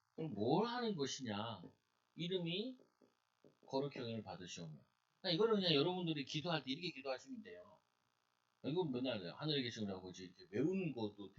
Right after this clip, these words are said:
괜찮겠지만, 아, 하나님께 찬양과 찬송을 드리면 되겠구나.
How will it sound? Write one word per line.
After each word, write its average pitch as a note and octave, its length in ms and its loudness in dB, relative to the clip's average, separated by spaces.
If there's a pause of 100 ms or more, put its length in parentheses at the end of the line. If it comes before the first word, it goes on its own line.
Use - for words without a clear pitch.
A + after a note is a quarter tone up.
(140)
괜찮겠지만, G2+ 960 -6 (500)
아, - 60 -18 (220)
하나님께 B2 720 -4 (1600)
찬양과 G3+ 600 -2
찬송을 A#3 500 -2
드리면 B2 280 -6
되겠구나. - 480 -12